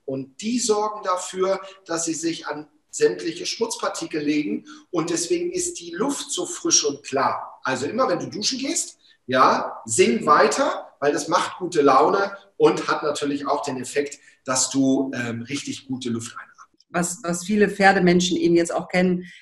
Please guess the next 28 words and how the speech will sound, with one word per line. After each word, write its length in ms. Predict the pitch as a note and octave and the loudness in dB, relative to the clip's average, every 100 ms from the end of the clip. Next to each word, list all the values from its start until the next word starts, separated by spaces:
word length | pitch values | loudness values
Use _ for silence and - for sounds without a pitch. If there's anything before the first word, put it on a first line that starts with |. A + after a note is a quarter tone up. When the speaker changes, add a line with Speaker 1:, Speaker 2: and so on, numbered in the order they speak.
| - | -4
Speaker 2:
ähm, 480 | E3+ F3 E3 E3 E3+ | 0 4 4 2 -2
Hufrehe 540 | A3+ A3 - E3+ E3 D#3 | -4 -4 -4 0 0 0
zum 200 | - D3+ | -4 -2
Beispiel, 360 | D3 C#3+ D3 | -2 -2 -2
ja, 240 | D3+ F3+ - | 2 4 2
also 260 | E3 E3+ - | 2 0 2
oft 320 | F#3 - - | 0 0 -8
die, 200 | F#3 F3 | -6 -6
die 240 | F3 E3+ | -4 -6
Pferde 400 | E3+ F3 F3+ G3 F#3+ | 0 2 4 2 -2
sind 280 | F3+ F3+ | 0 0
dann 180 | F3+ F3 | 2 2
dem, 380 | E3+ E3+ E3 - | 2 2 2 -2
äh, 260 | - C#3+ - | -4 -4 -4
schon 280 | - F3 | -2 0
dem, 320 | E3+ E3 E3 D#3 | 2 2 -2 -2
dem 200 | D#3+ D3+ | -4 -2
Tode 340 | A3 A3+ F#3+ | 0 2 4
nahe, 560 | F3+ G3+ F#3 D#3 A3+ - - - - | 6 6 6 6 2 -2 -20 -18 0
ja, 300 | E3+ F#3 F3 | 6 6 6
weil, 300 | E3+ F3 E3+ | 4 4 4
weil 160 | F3 | 2
nichts 320 | F3 G3+ - G3+ | 4 0 -2 -2
mehr 120 | F3+ | 0
gemacht 440 | F3+ G3+ - - | 2 2 0 -2
werden 220 | F3 D#3+ | 0 0
kann. 320 | D#3 D#3+ D3+ - | -2 -2 -2 0
Oder, 460 | G3 G#3+ F#3 D3 | 4 6 6 4